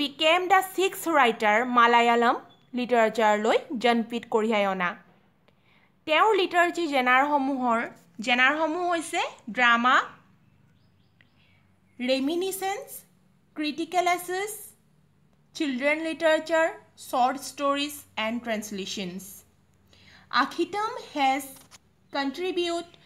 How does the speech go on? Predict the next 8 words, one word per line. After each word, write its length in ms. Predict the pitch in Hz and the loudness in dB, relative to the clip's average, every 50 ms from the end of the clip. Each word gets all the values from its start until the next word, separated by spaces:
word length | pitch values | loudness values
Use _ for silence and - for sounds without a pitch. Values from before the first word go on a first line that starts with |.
| _ _ - - | _ _ -20 -10
ছাছ 240 | - 339 339 370 359 - - - - - - - | -4 -2 -2 -2 -4 -6 -12 -14 -16 -16 -12 -8
ছেমিনেল 500 | 320 269 254 254 262 262 277 277 269 262 247 240 | -6 -4 -4 -4 -4 -4 -4 -6 -4 -4 -2 0
ৱৰ্ক 220 | 226 220 226 226 226 - - 208 214 220 | 2 2 2 0 -4 -8 -6 -2 -2 -2
as 120 | 254 339 - - - _ _ _ _ _ _ - | -2 -4 -6 -10 -18 _ _ _ _ _ _ -4
Pathala 520 | 269 262 262 - 330 330 320 339 330 330 349 339 - - | -2 -2 -2 -2 -2 -2 0 2 2 2 0 0 -4 -6
থিনেণ্টে 640 | - 269 247 240 240 240 240 240 233 - 262 254 247 285 311 - - _ _ _ _ _ _ - | -6 -6 -6 -6 -6 -6 -6 -8 -8 -8 -6 -6 -6 -6 -8 -12 -20 _ _ _ _ _ _ -6
মোজাখাম। 640 | 233 233 240 254 247 - 311 320 302 - 247 208 185 - - - - - - - - _ - - - - - _ _ _ _ _ _ _ _ _ _ _ _ _ _ _ _ _ _ - | -2 -2 0 0 0 2 2 0 2 0 -2 -4 -4 -6 -12 -16 -8 -6 -6 -6 -4 _ -6 -6 -6 -8 -20 _ _ _ _ _ _ _ _ _ _ _ _ _ _ _ _ _ _ -10
চ', 320 | - 330 330 381 539 640 | -6 -4 0 0 0 0